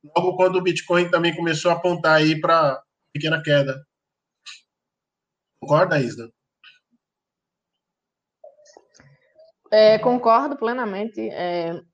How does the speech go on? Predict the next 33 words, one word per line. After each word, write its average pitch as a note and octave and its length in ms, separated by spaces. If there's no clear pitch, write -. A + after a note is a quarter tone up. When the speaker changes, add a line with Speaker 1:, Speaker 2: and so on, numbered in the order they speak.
Speaker 2:
essa G#3+ 280
alta G#3 360
já A3 160
era G#3 220
esperada, G3 580
né? E3+ 240
Ah, E3 180
já, F#3 300
já F#3+ 160
tem F#3 120
muito A3 300
tempo A3 260
que A#3 80
eles G#3+ 160
anunciaram F#3+ 760
esse F3+ 500
airdrop F3 540
e F3 680
já C4+ 160
vinha C4 200
sido A#3 300
comentada G#3 680
há, F#3 320
há F#3 40
bastante G3 440
tempo, G#3+ 360
inclusive A3 600
gente A3 320
falando G#3+ 400
que G#3+ 140
ia G#3 160
fazer A3+ 340
hedge, A#3+ 520